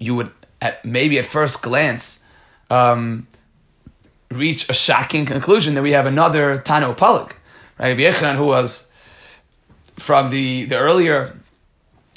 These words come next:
and the great Amoraim, so we know Rav Tano Palik. Here's the Gemara. The Gemara asks a kasha from Rabbi Yochanan on a bris, from, on Rabbi Yochanan from a brisa, and the Gemara says, "Am Rabbi Yosef, well, you have a brisa, and you have Rabbi Yochanan, do what you want," right?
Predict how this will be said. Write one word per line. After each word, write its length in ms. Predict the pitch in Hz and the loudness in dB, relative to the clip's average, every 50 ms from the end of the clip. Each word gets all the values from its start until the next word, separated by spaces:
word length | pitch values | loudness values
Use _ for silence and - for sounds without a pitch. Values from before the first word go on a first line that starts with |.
| - - | -16 -12
and 140 | - 113 113 | -12 -10 -10
the 60 | 104 | -8
great 180 | 104 139 147 147 | -6 -4 -2 0
Amoraim, 460 | 135 127 113 113 143 185 190 151 135 | 0 -2 -2 0 2 2 2 2 0
so 120 | - 113 117 | -4 -2 0
we 120 | 165 196 | 0 0
know 120 | 160 127 | 0 0
Rav 280 | 120 135 127 117 - - | 0 0 0 0 -2 0
Tano 320 | - 151 214 233 165 117 | 0 2 2 2 0 -2
Palik. 320 | 92 107 73 - - - - - _ _ _ _ _ - | -4 -6 -8 -8 -10 -14 -20 -20 _ _ _ _ _ -4
Here's 280 | 135 175 208 208 143 | 2 4 4 4 4
the 80 | 156 170 | 2 0
Gemara. 360 | 139 151 135 120 117 123 135 | 0 2 2 2 2 2 0
The 80 | 135 131 | 0 -2
Gemara 280 | 120 131 147 175 180 - | 0 2 2 4 4 4
asks 340 | - 156 147 - - - | 4 2 2 0 -2 -4
a 60 | 131 127 | -6 -6
kasha 400 | - - 139 156 156 - 156 135 | -2 0 0 0 2 0 -2 -2
from 140 | 139 139 | -2 -2
Rabbi 140 | 127 120 123 | -2 0 0
Yochanan 360 | 131 139 151 147 135 139 131 | 0 0 0 0 0 -2 -2
on 100 | 123 120 | -2 -4
a 40 | 110 | -4
bris, 360 | - - 127 110 107 107 - | -4 -4 -4 -4 -4 -4 -6
from, 260 | - - 135 131 123 - - - - - - - | -6 -4 -4 -4 -4 -8 -12 -18 -20 -10 -4 -2
on 120 | 143 147 | 0 0
Rabbi 120 | 139 131 | 2 4
Yochanan 280 | 151 165 - 151 156 127 | 4 4 4 4 0 -2
from 160 | - 143 139 | -2 -2 -2
a 60 | 131 | -2
brisa, 640 | 107 120 131 123 120 120 - - - 123 - - - - _ _ _ _ _ _ _ - _ _ _ | -2 -2 0 0 0 0 0 -2 -2 -2 -4 -4 -8 -14 _ _ _ _ _ _ _ -20 _ _ _
and 100 | 113 120 | -8 -6
the 60 | 123 | -4
Gemara 340 | 117 131 139 170 190 202 190 - | -4 0 2 4 6 6 6 4
says, 400 | - - 240 214 165 151 127 - | 4 4 4 4 4 2 0 0
"Am 120 | 156 190 202 | 0 2 2
Rabbi 160 | 180 165 175 | 2 4 4
Yosef, 300 | 220 233 - - 151 131 | 4 4 4 2 0 2
well, 400 | 139 185 214 185 156 180 - - - _ _ - _ _ _ _ _ _ | 4 4 6 6 4 2 -2 -6 -16 _ _ -20 _ _ _ _ _ _
you 100 | - 147 | -4 -2
have 100 | 156 165 | -2 0
a 40 | 147 | 2
brisa, 580 | 151 165 147 139 135 - - 139 147 180 175 - - _ _ _ _ - | 4 4 4 4 2 2 2 2 2 2 2 -4 -12 _ _ _ _ -6
and 120 | 123 131 | -4 -2
you 60 | 143 | 0
have 100 | 143 143 | 0 0
Rabbi 120 | 151 151 180 | 0 4 4
Yochanan, 420 | 240 247 - - 254 220 156 120 | 4 4 6 4 2 2 2 0
do 80 | - 160 | -2 -4
what 140 | 151 - 156 | -4 0 2
you 80 | 170 | 4
want," 340 | 220 247 208 - - - - - _ _ _ _ _ _ _ _ _ _ _ - | 4 4 4 2 -2 -8 -16 -20 _ _ _ _ _ _ _ _ _ _ _ -6
right? 240 | 107 113 139 156 | -4 -4 -4 -6